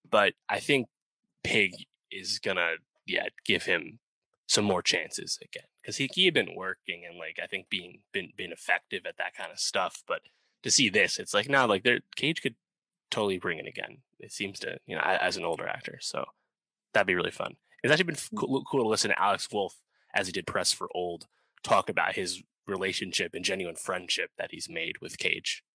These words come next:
Speaker 1: after working
Speaker 2: That's
Speaker 1: with
Speaker 2: r-
Speaker 1: him too.
Speaker 2: Yeah, uh, he seems like a, uh, up-and-coming actor who's very thoughtful as well,
Speaker 1: Mm-hmm.
Speaker 2: um, Alex Wolff, and I, I have to say, I mean, we'll, I'll talk about him in a second with Old, but, um,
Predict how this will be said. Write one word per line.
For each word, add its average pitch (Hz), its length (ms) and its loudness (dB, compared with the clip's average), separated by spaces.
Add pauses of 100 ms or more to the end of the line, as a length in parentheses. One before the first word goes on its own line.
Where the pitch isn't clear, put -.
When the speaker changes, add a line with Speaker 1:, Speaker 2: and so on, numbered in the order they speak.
(120)
Speaker 1:
after 92 220 -4
working - 220 -4
Speaker 2:
That's 95 160 0
Speaker 1:
with - 100 -6
Speaker 2:
r- 90 40 -8
Speaker 1:
him 85 60 -10
too. 87 180 -2 (1000)
Speaker 2:
Yeah, 104 120 -2 (160)
uh, 127 180 4
he 160 240 0
seems 190 400 0
like 113 260 6
a, 92 580 0 (440)
uh, 90 220 0
up-and-coming 110 500 0
actor 98 400 0
who's 101 180 -12
very 95 320 -2
thoughtful - 640 -2
as - 160 -10
well, - 360 -8 (240)
Speaker 1:
Mm-hmm. 95 140 -4
Speaker 2:
um, - 200 -10 (300)
Alex 101 320 -4
Wolff, 92 300 -10
and 98 200 -10 (440)
I, 101 240 4
I - 40 -
have 113 120 0
to - 120 -6
say, 104 280 6
I 98 60 4
mean, 101 180 -4
we'll, 101 220 -8
I'll 98 100 -4
talk 101 220 0
about 101 160 2
him 104 100 -12
in 92 80 -12
a 95 60 -6
second 98 320 -2
with 95 240 -12
Old, 104 380 0
but, 101 260 4 (420)
um, 98 460 2